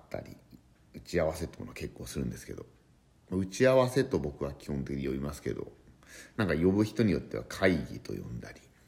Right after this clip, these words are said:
まあ、ミーティングと呼んだり、あとなんか、「ちょっと喋りましょう」みたいな。「ちょっと話しましょう」、「ちょっと時間ください」、「ちょっと時間取りましょう」みたいなことを言う、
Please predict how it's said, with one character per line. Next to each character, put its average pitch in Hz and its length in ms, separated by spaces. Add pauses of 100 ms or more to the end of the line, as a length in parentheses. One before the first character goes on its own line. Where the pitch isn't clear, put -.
(600)
ま 107 60
あ、 - 20
ミ 90 260
ー - 60
テ 90 120
ィ 85 80
ン 82 100
グ 80 120
と - 80
呼 - 140
ん 62 120
だ - 120
り、 - 100 (1500)
あ 95 100
と 82 80
な 69 80
ん - 40
か、 - 180 (140)
「ち 151 100
ょ - 20
っ - 40 (120)
と 65 280
喋 85 260
り 82 80
ま 80 120
し - 120
ょ - 40
う」 - 40 (120)
み - 60
た - 100
い - 40 (100)
な。 - 60 (1200)
「ち - 80
ょ 123 40
っ 120 40 (160)
と - 100
話 73 300
し - 80
ま 67 120
し - 140
ょ - 160
う」、 - 60
「ち - 60
ょ - 20
っ - 40
と - 120
時 78 180
間 67 340 (400)
く - 120
だ - 140
さ - 180
い」、 - 60 (180)
「ち - 80
ょ - 20
っ - 40
と - 100
時 - 140
間 65 180
取 - 180
り 64 60
ま - 80
し - 100
ょ - 40
う」 - 80
み 80 100
た 78 160
い 64 40
な 67 60
こ 71 140
と - 100
を 62 40
言 67 160
う、 - 100